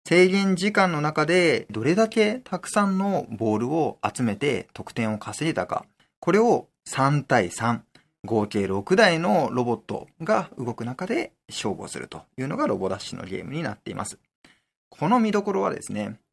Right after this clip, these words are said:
一番点数が高い白色のボールの奪い合いになります。この白ボールを先にどっちのチームが取れるのか、取った後取り返せるのか、最後まで守りきれるのか、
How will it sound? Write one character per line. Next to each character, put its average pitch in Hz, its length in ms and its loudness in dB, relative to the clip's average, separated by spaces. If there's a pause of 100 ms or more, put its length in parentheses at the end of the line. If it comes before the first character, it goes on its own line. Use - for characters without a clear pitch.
(160)
一 196 280 -2
番 226 400 2
点 165 300 0
数 156 300 -2
が 98 140 -6
高 127 300 -2
い - 140 -4 (260)
白 170 440 2
色 226 160 4
の 208 140 4
ボ 190 220 4
ー - 20 6
ル 180 300 -2
の 240 260 2 (180)
奪 113 240 -4
い 104 100 -4
合 98 80 0
い 95 160 -12
に 156 120 -6
な 117 100 -4
り 90 60 -8
ま - 140 -10
す。 - 160 -12 (720)
こ 123 60 -4
の 123 60 -2
白 151 280 2
ボ 175 180 6
ー 160 40 2
ル 147 80 -2
を 156 260 -2
先 - 320 -8
に 190 200 -2
ど 143 140 -4
っ 208 100 -8
ち - 140 -4
の 175 100 0
チ 170 160 -8
ー 160 60 -2
ム 156 100 -4
が 180 280 0
取 107 160 -6
れ 131 80 0
る 107 80 -2
の 85 100 -10
か、 - 180 -10 (440)
取 180 180 -4
っ - 20 -20
た 127 160 0
後 110 380 -4 (120)
取 131 220 -4
り 190 60 0
返 196 220 4
せ 196 240 0
る 196 80 0
の 113 120 -2
か、 - 200 -6 (320)
最 175 200 4
後 127 100 -2
ま 107 100 4
で 95 60 -4
守 113 320 -2
り 202 60 -12
き - 80 -12
れ 214 120 0
る 180 80 0
の 98 100 -6
か、 - 160 -10